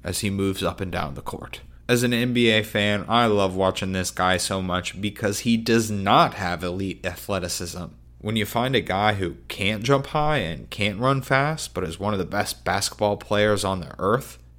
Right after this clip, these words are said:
all you can do is tip your cap and then make the observation that he probably would not be good at duathlon.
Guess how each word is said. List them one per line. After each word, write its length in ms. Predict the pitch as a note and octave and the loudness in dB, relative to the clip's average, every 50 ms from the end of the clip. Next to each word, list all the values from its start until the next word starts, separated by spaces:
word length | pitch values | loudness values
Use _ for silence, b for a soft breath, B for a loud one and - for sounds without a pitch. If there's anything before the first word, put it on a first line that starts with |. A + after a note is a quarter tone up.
| - | 2
all 140 | F#2+ G2+ G#2 | 4 4 4
you 140 | A2+ A#2 A2+ | 4 4 2
can 200 | A2+ B2 A#2+ A#2 | 0 -2 -2 0
do 180 | B2 B2 B2 | 0 0 0
is 220 | A#2 F2+ D#2+ - - | 0 0 -2 -4 -8
tip 260 | - - C#3 C#3 - | -6 -6 -6 -2 0
your 140 | - E3+ E3 | 0 0 0
cap 500 | - - G2+ - - - - - - - | 0 -2 -2 -2 -4 -8 -20 -18 -14 -12
and 160 | - E2 E2+ | -10 -8 -4
then 260 | E2+ F#2+ G#2+ A#2 A2+ A2 | -2 -2 -2 -2 -2 -4
make 200 | A2+ B2 - - | -4 -4 -4 -4
the 160 | - A#2+ A#2+ | 0 2 2
observation 800 | C3 C#3 C#3+ - E3 D#3+ D#3 D3+ A2+ F2+ - - F2+ D#2 C#2 A#1+ - | 2 2 0 -2 -2 0 2 0 0 0 -2 -6 -8 -10 -12 -10 -10
that 180 | D#2+ E2+ E2+ | -10 -10 -10
he 140 | - D2 - | -12 -14 -14
probably 680 | - - - E2 F2 G#2 A2+ A2+ G#2+ A#2 A#2 A#2+ A#2+ | -16 -12 -6 -6 -4 -4 -2 -4 -2 0 0 0 0
would 200 | G2+ F2+ E2 E2 | 0 -2 -4 -6
not 320 | F#2 F2 D#2+ F#2 G2+ - - | -6 -4 -2 -2 -2 -2 -4
be 100 | C3 B2 | -4 -2
good 200 | B2+ C#3+ C#3+ D3 | 0 2 2 2
at 120 | D#3 D3 | 0 2
duathlon. 840 | - F3 E3+ B2+ F#2+ - - - - - D2 B1 G#1 G1+ G1+ - | 4 4 4 4 2 -2 -8 -12 -12 -12 -12 -12 -12 -14 -14 -14